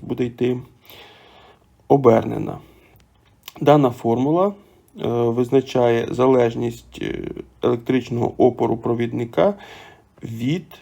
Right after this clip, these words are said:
його геометричних розмірів. Хочу підкреслити, що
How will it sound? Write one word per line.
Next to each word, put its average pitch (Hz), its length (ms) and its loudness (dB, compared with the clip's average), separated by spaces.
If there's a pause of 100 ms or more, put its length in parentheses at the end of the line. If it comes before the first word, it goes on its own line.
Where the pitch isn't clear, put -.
(260)
його 120 460 0
геометричних 120 1040 -2 (1040)
розмірів. 123 720 0 (1200)
Хочу - 360 2
підкреслити, 143 1000 0
що - 420 0